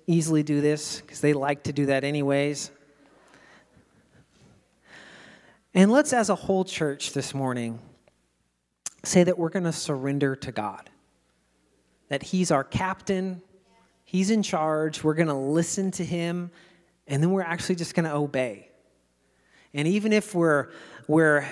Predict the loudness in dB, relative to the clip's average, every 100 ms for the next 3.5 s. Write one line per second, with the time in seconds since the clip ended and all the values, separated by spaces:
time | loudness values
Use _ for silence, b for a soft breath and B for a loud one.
0 | -14 -8 -2 0 0 0 2 2 2 2
1 | 2 2 2 2 2 -2 -8 -8 0 0
2 | 4 6 6 4 2 2 2 2 0 0
3 | -2 0 -2 -4